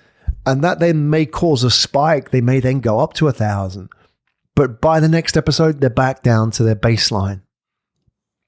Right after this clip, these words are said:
So we need to apply a different mindset. In the same way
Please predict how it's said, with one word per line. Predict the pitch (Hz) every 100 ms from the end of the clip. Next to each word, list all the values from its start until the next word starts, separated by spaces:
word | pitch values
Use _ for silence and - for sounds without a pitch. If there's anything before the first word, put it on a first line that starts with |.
| _ _ _ _ _ _ _ - - - - - _ _ _
So | - 180 160 151 - 214
we | 160 262
need | 269
to | 214
apply | 185 - 160 156 139 139
a |
different | 120 123 135
mindset. | 123 123 120 - - 58 _ _ _ _ _ _
In | 147
the | 151
same | - 202 214 196
way | 165 151 147 135